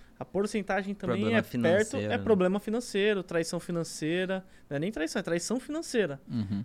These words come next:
Speaker 1: Oitenta por cento, tem um estudo nos Estados Unidos que é isso daí. Então, é, o dinheiro ele é muito importante na sua vida, né? Pra você ter segurança, qualidade.
Speaker 3: Vou falar nisso, tava vendo um, uma
Speaker 1: Hum.
Speaker 3: notícia na China. Não foi, não foi nenhuma notícia, acho que foi um podcast que eu tava ouvindo.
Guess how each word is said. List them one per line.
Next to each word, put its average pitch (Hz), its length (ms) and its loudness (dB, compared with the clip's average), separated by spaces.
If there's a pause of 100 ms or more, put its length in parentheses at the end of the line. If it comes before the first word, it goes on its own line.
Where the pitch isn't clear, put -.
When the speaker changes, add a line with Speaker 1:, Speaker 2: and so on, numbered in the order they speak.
Speaker 1:
Oitenta 180 380 -4
por 254 180 -6
cento, 202 420 -4
tem 170 160 -6
um 165 60 -2
estudo 156 240 -8
nos 151 120 -4
Estados 147 220 -4
Unidos 151 300 -6
que - 100 -8
é 185 40 0
isso 202 160 -8
daí. 196 260 0 (320)
Então, 226 480 0
é, 165 500 4
o 170 80 4
dinheiro 247 280 2
ele 302 80 4
é 285 40 6
muito 214 300 4
importante 165 460 -2
na 160 80 0
sua 165 160 2
vida, 147 280 2
né? 165 120 0
Pra 160 120 0
você 143 120 -4
ter - 60 -12
segurança, 165 460 -4
qualidade. 151 580 -2
Speaker 3:
Vou 110 100 -2
falar 123 240 6
nisso, 127 180 4
tava 117 220 4
vendo 117 220 4
um, 101 380 2
uma 113 200 4
Speaker 1:
Hum. - 20 4
Speaker 3:
notícia 110 420 0
na 98 140 2
China. 143 400 -2
Não 208 140 0
foi, 143 160 0
não 151 100 0
foi 180 160 0
nenhuma 220 220 6
notícia, 175 320 2
acho 165 80 0
que - 40 -14
foi 180 100 4
um 170 40 2
podcast 160 420 2
que 151 60 0
eu 131 40 -2
tava 123 180 6
ouvindo. 123 340 2